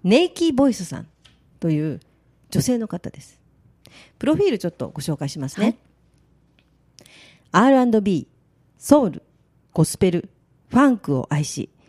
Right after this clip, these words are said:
Speaker 1: ジャンルにとらわれないスタイルで、大所帯バンドや本場ニューヨークのゴスペルクワイヤーを牽引する実力と存在感を持ち、ディーバ、ホイットニー・ヒューストンを敬愛する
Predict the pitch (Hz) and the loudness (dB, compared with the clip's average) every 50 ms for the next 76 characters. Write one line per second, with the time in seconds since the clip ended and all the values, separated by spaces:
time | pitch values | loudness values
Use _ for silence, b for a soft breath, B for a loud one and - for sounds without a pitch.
0 | b b b b b b b - - 208 214 226 226 214 220 214 - 202 190 208 | b b b b b b b 4 6 6 6 6 4 2 0 0 2 2 2 2
1 | 220 226 233 254 240 220 185 170 - - - 165 156 147 151 139 143 139 139 143 | 2 4 4 4 4 4 2 0 0 0 0 0 0 0 -2 -4 -4 -4 -4 -4
2 | b b b b b b b _ 185 214 254 269 254 262 - 262 247 240 208 226 | b b b b b b b _ 2 4 4 4 2 2 2 2 2 2 2 2
3 | 226 220 185 165 151 139 127 - _ _ _ _ - - 202 202 190 196 190 180 | 2 2 2 2 0 -2 -4 -6 _ _ _ _ -2 0 2 2 4 2 4 4
4 | 190 226 254 262 277 277 269 - 214 175 156 139 127 151 151 - - - 254 269 | 4 6 6 6 6 4 4 2 0 0 0 2 0 0 -2 0 0 0 0 0
5 | 262 - 247 254 269 269 262 220 214 180 156 139 143 - - 196 214 220 220 214 | 0 2 2 4 4 4 4 2 2 2 2 0 -2 -2 0 2 4 4 4 4
6 | 208 - - 196 185 185 160 165 - - 180 180 170 - - - 175 170 - - | 2 0 0 -2 -2 -2 -2 -4 -2 0 0 0 0 -2 -4 -2 -2 -2 0 0
7 | 190 190 180 214 196 190 - 180 165 147 139 135 147 156 160 - - 139 - B | 0 2 2 2 2 2 0 0 -2 0 -2 -2 -2 -2 -4 -4 -6 -8 -10 B
8 | B B B B B B B B B _ - 202 190 143 151 143 - - _ - | B B B B B B B B B _ 0 2 2 2 0 -2 -4 -6 _ 0
9 | - 220 233 - 262 254 247 254 247 - - 240 233 - - 214 208 220 233 226 | 0 0 2 2 2 4 4 4 4 2 2 0 0 0 2 2 4 4 4 2
10 | - 202 185 170 160 156 147 - 151 143 147 - | 2 0 2 2 2 0 0 -2 -2 -4 -4 -4